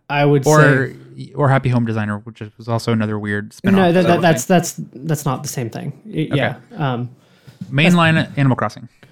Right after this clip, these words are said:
Speaker 1: Oh, I, I could spend, like, a day. Like, I could s-,
Speaker 2: Okay.
Speaker 1: most of the day, like, especially
Speaker 2: 'Cause
Speaker 1: in, like, the way I kinda consume things now with, like, the
Speaker 2: Yeah.
Speaker 1: yeah, the, throw on Netflix. I'm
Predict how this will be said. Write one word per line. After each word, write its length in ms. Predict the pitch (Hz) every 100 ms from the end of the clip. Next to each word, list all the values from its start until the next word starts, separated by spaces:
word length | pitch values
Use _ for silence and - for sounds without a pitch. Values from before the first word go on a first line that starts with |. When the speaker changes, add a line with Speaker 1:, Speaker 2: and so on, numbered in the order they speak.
| _ _ _ _ -
Speaker 1:
Oh, 280 | 160 143 131
I, 260 | - 156 151
I 60 |
could 120 | 151 139
spend, 200 | 156 135
like, 120 | 123
a 60 |
day. 240 | 113 110 117 - _ _ _ -
Like, 160 | 147 135
I 100 | 131
could 180 | 120 - _
s-, 120 | -
Speaker 2:
Okay. 280 | 165 113 107 135
Speaker 1:
most 420 | 147 151 135 240
of 100 | 117
the 80 | 123
day, 300 | 120 120 -
like, 220 | 135 - _ -
especially 380 | - 143 156
Speaker 2:
'Cause 220 | 143 180 - - - -
Speaker 1:
in, 120 | 156
like, 140 | 131
the 60 | 139
way 160 | 139 131
I 40 |
kinda 240 | 131 127
consume 240 | - - 143
things 260 | 143 117
now 220 | 123 131 127
with, 120 | 131
like, 180 | 120 -
the 220 | 131 131 - -
Speaker 2:
Yeah. 260 | 151 143 107
Speaker 1:
yeah, 80 | 151
the, 120 | 151
throw 220 | - 165
on 120 | 160
Netflix. 440 | 151 165 - 196 190
I'm 240 | 147 151